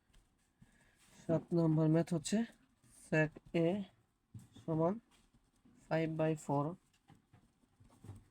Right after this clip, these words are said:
হলে টেন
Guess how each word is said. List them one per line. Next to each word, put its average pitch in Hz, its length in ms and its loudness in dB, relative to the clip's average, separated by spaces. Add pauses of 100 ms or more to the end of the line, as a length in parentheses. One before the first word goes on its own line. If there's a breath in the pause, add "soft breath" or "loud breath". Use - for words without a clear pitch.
(320)
হলে 143 340 2 (1900)
টেন 143 260 2